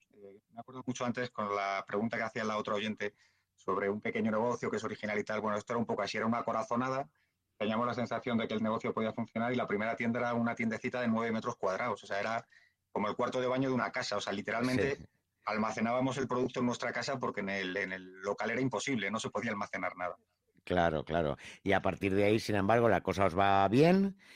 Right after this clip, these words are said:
Speaker 1: Ajá.
Speaker 2: y, y, y teníais, eh, creo que el año pasado eran ya dos tiendas.
Speaker 1: Eh, ahora ya tenemos tres porque abrimos un nuevo punto de venta en Barcelona.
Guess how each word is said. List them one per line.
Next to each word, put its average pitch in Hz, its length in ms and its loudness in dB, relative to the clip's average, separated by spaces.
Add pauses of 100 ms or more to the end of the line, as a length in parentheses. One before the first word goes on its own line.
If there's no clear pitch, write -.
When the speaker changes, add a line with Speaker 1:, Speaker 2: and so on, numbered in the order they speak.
(160)
Speaker 1:
Ajá. 98 280 2
Speaker 2:
y, 92 300 2
y, 92 640 4 (120)
y 85 60 0
teníais, 110 520 2
eh, 101 340 4
creo 101 160 4
que 120 100 2
el 117 60 4
año 120 180 4
pasado 127 300 4
eran 117 300 6
ya 120 140 6
dos 127 220 4
tiendas. 101 640 2 (880)
Speaker 1:
Eh, 113 680 -4
ahora 131 240 -2
ya 143 120 -4
tenemos 135 580 -2
tres 175 360 -4
porque - 240 -4
abrimos 123 400 -2
un 135 200 0
nuevo 131 220 2
punto 127 260 0
de 120 100 -2
venta 123 180 -2
en 120 80 0
Barcelona. 156 560 -4